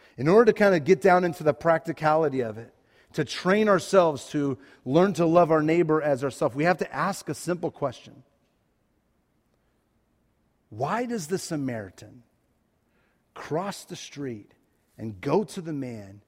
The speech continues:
who's in the ditch? What would cause a Samaritan to be walking down the road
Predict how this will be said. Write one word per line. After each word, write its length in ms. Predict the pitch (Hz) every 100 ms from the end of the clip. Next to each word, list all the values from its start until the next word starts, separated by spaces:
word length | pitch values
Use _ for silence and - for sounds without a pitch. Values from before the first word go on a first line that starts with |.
| _ _
who's 240 | - 113 120
in 80 |
the 100 | 113
ditch? 560 | 98 95 92 _ - - _ _ _ _ _ _ _ _
What 320 | - 151 294 294
would 200 | 240 -
cause 640 | - 202 135 104 107 - _ -
a 80 |
Samaritan 760 | 147 - 175 180 202 185 151 139
to 60 |
be 120 | 131 135
walking 500 | 127 196 226 233 214
down 200 | 196 190
the 120 | 151
road 440 | 156 131 101 98